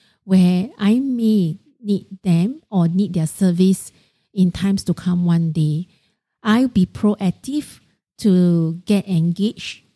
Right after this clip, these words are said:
and network with people of different, the industry and, and, and, um, companies or even in different nationalities. So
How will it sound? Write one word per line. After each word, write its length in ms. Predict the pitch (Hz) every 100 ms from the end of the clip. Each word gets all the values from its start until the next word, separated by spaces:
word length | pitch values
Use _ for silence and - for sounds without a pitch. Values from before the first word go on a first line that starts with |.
| _ -
and 340 | 180 170 165
network 460 | 208 - 196 247 - _ _ 196
with 320 | 175 175 - _
people 560 | - 214 214 262 311 339 _ _ _
of 180 | 185 -
different, 760 | 208 196 233 226 233 240 - 180
the 120 | 202
industry 420 | - 196 202 -
and, 280 | 202 165 170 _ _ _ -
and, 520 | 180 175 170 165 156 _ _ _
and, 500 | 185 175 170 160 170 -
um, 420 | 180 165 170 160 -
companies 640 | - 220 202 196 208 214 202
or 220 | 151 151 _ _
even 400 | 185 175 190 185
in 220 | 190 160
different 300 | 156 175 202
nationalities. 840 | 185 170 - 170 160 160 190 185 - _ _ _ _ _ _ _
So 560 | - - 233 233 240